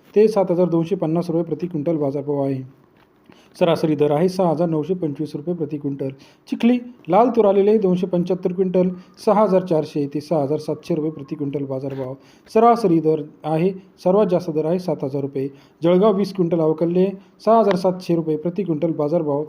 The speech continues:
सरासरी बाजारभावसुद्धा जळगावमध्ये तेवढाच आपल्याला पाहायला मिळतो. यानंतर महाराष्ट्रातील पुढील महत्त्वाची मार्केट आहे धुळे, सत्तेचाळीस क्विंटल अवकलले, चार हजार सहाशे ते पाच हजार सातशे रुपये सरासरी दर आहे.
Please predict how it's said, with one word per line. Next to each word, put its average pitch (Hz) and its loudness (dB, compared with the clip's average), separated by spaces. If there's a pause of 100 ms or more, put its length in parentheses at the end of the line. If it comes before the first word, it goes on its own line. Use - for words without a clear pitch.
(260)
सरासरी 208 2
बाजारभावसुद्धा 156 0
जळगावमध्ये 160 0
तेवढाच 180 0
आपल्याला 160 -4
पाहायला 147 -6
मिळतो. 139 -6 (360)
यानंतर 156 2 (260)
महाराष्ट्रातील 196 0
पुढील 214 0
महत्त्वाची 185 0
मार्केट 175 -2
आहे 175 -4
धुळे, 185 4
सत्तेचाळीस 226 0
क्विंटल 190 0
अवकलले, 180 2 (320)
चार 208 6
हजार 170 4
सहाशे 156 -2
ते 165 -6
पाच 180 0
हजार 165 0
सातशे 165 -6
रुपये 170 -4
सरासरी 147 -6
दर 139 -6
आहे. 135 -6